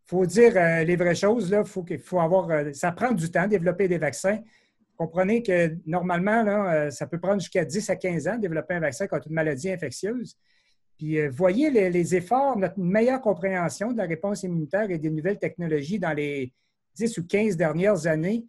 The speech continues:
donne beaucoup d'outils, là. Tous ces outils-là sont à l'essai en ce moment pour produire, euh, différents types de vaccins contre le coronavirus. Et, euh, c'est ce qui va nous permettre, là, d'avoir, euh, en moins de deux ans, là, euh,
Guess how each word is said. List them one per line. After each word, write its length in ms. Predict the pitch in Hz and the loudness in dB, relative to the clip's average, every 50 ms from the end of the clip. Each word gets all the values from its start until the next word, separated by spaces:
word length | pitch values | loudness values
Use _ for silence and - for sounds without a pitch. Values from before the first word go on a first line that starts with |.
| _ _ _ _ - | _ _ _ _ 0
donne 240 | 147 180 240 233 196 | 4 4 6 6 4
beaucoup 540 | 175 170 180 302 311 311 - - 302 311 | 2 4 6 6 6 6 4 4 4 4
d'outils, 480 | 214 165 185 175 - - - 247 254 226 | 6 4 0 -2 -4 -6 -8 -6 -6 -6
là. 100 | 165 165 151 127 - - | -6 -6 -8 -10 -4 -2
Tous 160 | 349 349 349 | 0 0 0
ces 260 | - 277 208 160 180 | 0 -2 0 0 -2
outils-là 380 | 202 170 - - 180 190 254 254 | -2 -4 -4 -2 0 2 2 2
sont 120 | - 202 | 2 0
à 180 | 180 - 190 180 | 0 2 0 0
l'essai 320 | 170 156 127 - - 220 | 0 0 -2 -2 -2 -2
en 120 | 208 190 | 0 -2
ce 80 | - - | -2 -4
moment 280 | 165 156 151 165 180 196 - _ _ _ _ _ _ | -4 -4 -2 -2 -4 -4 -6 _ _ _ _ _ _
pour 180 | - 180 175 - | -8 -8 -8 -4
produire, 520 | - 170 175 160 143 165 196 208 202 175 165 | -2 -2 0 0 2 4 4 6 6 4 2
euh, 140 | 156 143 | 0 -2
différents 500 | 139 131 - - 220 220 196 202 202 180 165 | -2 -4 -6 -2 0 0 2 2 0 -2 -2
types 320 | - - - 247 247 226 - | -4 -6 -10 -10 -6 -2 -2
de 60 | 180 | 0
vaccins 420 | 175 170 139 - - - 190 202 | 0 0 -2 -4 -4 -6 -6 -6
contre 220 | 196 185 165 - 160 | -6 -6 -6 -6 -6
le 60 | 156 | -6
coronavirus. 880 | - 170 160 160 156 151 165 170 156 143 135 131 175 226 233 - - _ _ _ _ _ _ _ _ _ - | -4 -4 -2 -2 -2 -2 -2 -4 -4 -4 -4 -4 -6 -8 -8 -10 -18 _ _ _ _ _ _ _ _ _ -8
Et, 260 | 135 151 156 151 151 | -6 -4 -2 -2 0
euh, 260 | 147 143 143 143 143 135 | 0 0 0 0 -2 -2
c'est 180 | - - 269 | -4 -4 -6
ce 80 | 262 - | -4 -4
qui 100 | - 226 | -2 0
va 120 | 185 214 | 2 2
nous 120 | 208 208 - | 2 2 0
permettre, 400 | 190 180 151 156 180 233 247 - - | -2 -2 -2 -2 -2 -4 -4 -2 -2
là, 100 | 185 175 | -2 -2
d'avoir, 480 | 151 143 139 151 180 214 233 202 160 143 | 0 -2 -2 -2 -2 -2 -2 -4 -6 -6
euh, 260 | 131 127 123 117 113 113 _ _ _ _ _ _ _ - | -4 -4 -4 -4 -6 -8 _ _ _ _ _ _ _ -8
en 160 | 135 156 165 | -4 -4 -2
moins 200 | 175 202 233 226 | -2 -2 -2 0
de 60 | 165 | 2
deux 360 | 143 170 214 220 190 147 139 | 4 4 4 4 2 0 -2
ans, 140 | 147 180 254 240 | -4 -4 -4 -4
là, 100 | 185 160 | -4 -2
euh, 560 | 156 156 143 131 131 127 123 123 117 117 113 | -2 -2 -2 -2 -2 -4 -4 -4 -6 -6 -8